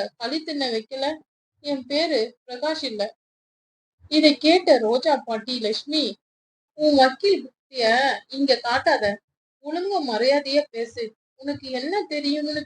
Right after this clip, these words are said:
பேசுற?" என்று எச்சரித்தார். பிரகாஷ் ரோஜா பாட்டியிடம், "உங்களை அங்க வலைக்கு இழுத்துட்டாங்களா? யாரை வேண்டும் என்றாலும் நம்புங்க, இவங்கள வேண்டாம். உண்மை தெரியாமல் பேசாதீங்க.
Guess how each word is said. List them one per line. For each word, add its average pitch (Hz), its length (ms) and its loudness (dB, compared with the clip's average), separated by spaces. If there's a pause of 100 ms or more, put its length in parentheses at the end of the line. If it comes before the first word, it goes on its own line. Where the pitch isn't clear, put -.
பேசுற?" 269 340 -2 (400)
என்று 247 400 -6
எச்சரித்தார். 240 720 -2 (1400)
பிரகாஷ் 262 480 6
ரோஜா 262 360 2
பாட்டியிடம், 220 640 -2 (200)
"உங்களை 247 320 0
அங்க 226 240 0
வலைக்கு 240 440 0 (240)
இழுத்துட்டாங்களா? 226 760 -2 (720)
யாரை 320 320 0
வேண்டும் 254 260 4
என்றாலும் 240 560 0
நம்புங்க, 226 400 -4 (440)
இவங்கள 254 340 -2
வேண்டாம். 247 460 0 (560)
உண்மை 330 220 -6
தெரியாமல் 240 580 -2
பேசாதீங்க. 220 600 -4